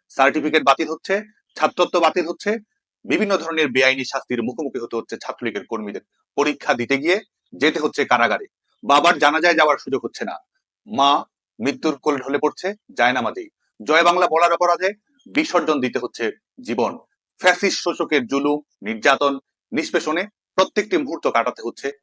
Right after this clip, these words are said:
আতঙ্কে। ঠিক এই মুহূর্তে দাঁড়িয়ে বাংলাদেশ ছাত্রলীগের নেতাকর্মীদের পাশে থাকার, সহযোগিতা করার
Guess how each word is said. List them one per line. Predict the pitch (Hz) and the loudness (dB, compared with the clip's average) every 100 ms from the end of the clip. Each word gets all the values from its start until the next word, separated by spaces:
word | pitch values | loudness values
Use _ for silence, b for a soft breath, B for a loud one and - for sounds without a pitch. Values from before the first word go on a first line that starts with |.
| _ _ - | _ _ -2
আতঙ্কে। | 113 139 127 90 - _ _ _ _ | 0 -2 -6 -14 -20 _ _ _ _
ঠিক | - 170 - | -6 -6 -2
এই | 151 | -2
মুহূর্তে | 143 160 160 | -2 -4 -2
দাঁড়িয়ে | 135 113 117 165 208 _ _ - | 2 2 0 -4 -8 _ _ -2
বাংলাদেশ | 117 127 131 | -2 0 -2
ছাত্রলীগের | - 139 131 127 | -4 -4 -4 -2
নেতাকর্মীদের | 117 117 117 117 113 107 | -4 -4 -6 -6 -6 -4
পাশে | 104 - 113 | -4 -4 -8
থাকার, | 120 117 147 - _ _ | -6 -2 -2 -4 _ _
সহযোগিতা | - 131 127 135 139 | -10 -6 -2 -2 0
করার | 143 147 | 0 0